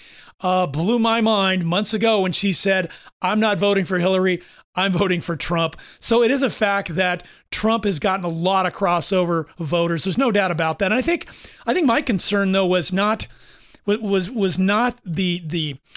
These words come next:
the people that he's getting in, but what about the people that he's losing? I mean, conservatives that are saying, "Never Trump."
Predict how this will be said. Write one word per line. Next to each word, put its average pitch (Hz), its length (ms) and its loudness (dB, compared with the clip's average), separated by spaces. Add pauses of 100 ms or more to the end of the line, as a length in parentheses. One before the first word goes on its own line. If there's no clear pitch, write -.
(140)
the 190 80 -2
people 285 240 2
that 247 60 2
he's 196 160 0
getting 226 180 2
in, 262 100 4
but 220 100 2
what 302 100 2
about 330 160 0
the - 80 -2
people 277 220 0
that 226 80 2
he's 170 120 -2
losing? 185 400 0
I - 20 -2
mean, 165 140 -2
conservatives 254 640 0
that 220 140 0
are 208 40 2
saying, 226 460 0 (480)
"Never 226 300 2
Trump." - 400 -2